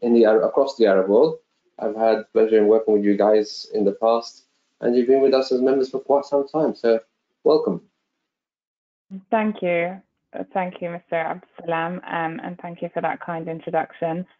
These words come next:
Speaker 2: Um, I'm just going to try and share my screen. Um, can everybody see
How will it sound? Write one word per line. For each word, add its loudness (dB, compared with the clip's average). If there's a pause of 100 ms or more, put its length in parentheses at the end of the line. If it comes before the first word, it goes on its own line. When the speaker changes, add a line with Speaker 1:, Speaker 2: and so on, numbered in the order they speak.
(280)
Speaker 2:
Um, -2
I'm -6
just -2 (160)
going -2
to -12
try -2
and -6 (400)
share -2
my -4 (320)
screen. -4 (920)
Um, -2 (2500)
can -6 (140)
everybody -4 (140)
see -4